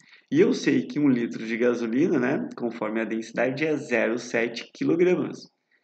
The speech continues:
Como esse zero sete quilogramas eu sei que é setecentos gramas, né, porque um quilo é mil gramas, então dez quilômetros tá pra setecentos gramas de gasolina.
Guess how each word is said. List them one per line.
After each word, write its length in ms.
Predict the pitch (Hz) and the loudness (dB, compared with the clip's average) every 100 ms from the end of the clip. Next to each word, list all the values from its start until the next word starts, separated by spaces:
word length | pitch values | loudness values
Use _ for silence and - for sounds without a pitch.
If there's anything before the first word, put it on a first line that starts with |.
| _ _ - | _ _ 0
Como 160 | 208 | 2
esse 180 | 233 196 | 2 2
zero 180 | 175 147 | 2 2
sete 340 | - 135 - | 0 -4 -4
quilogramas 680 | - 139 127 120 113 113 110 - | 0 2 4 2 0 -2 -4 -6
eu 80 | 120 | -4
sei 160 | 117 | -4
que 120 | 113 | -2
é 60 | 120 | -4
setecentos 720 | - 117 117 - 113 104 - - | -2 -4 -4 -6 -6 -6 -10 -16
gramas, 640 | 98 123 143 202 127 113 | -2 6 6 6 2 0
né, 100 | 139 | -4
porque 260 | 135 113 120 | -4 -4 -4
um 120 | 117 | -4
quilo 320 | - 113 110 | -6 -4 0
é 80 | 113 | 0
mil 200 | 117 127 | 0 2
gramas, 480 | 139 127 - 180 - - _ _ - | 4 4 2 -2 -6 -18 _ _ -10
então 260 | 170 175 151 | 0 2 4
dez 240 | 117 - | 2 2
quilômetros 580 | 160 135 127 139 165 165 | 4 4 4 2 -2 -2
tá 120 | 139 | -4
pra 420 | 139 127 127 - - - | 0 2 2 0 -8 -14
setecentos 640 | - 127 127 - - 143 113 | -2 -2 -2 -6 -6 -8 -2
gramas 580 | 120 131 185 175 131 | 2 4 4 4 0
de 80 | 131 | 2
gasolina. 500 | 131 127 127 107 98 | 2 2 0 -2 -6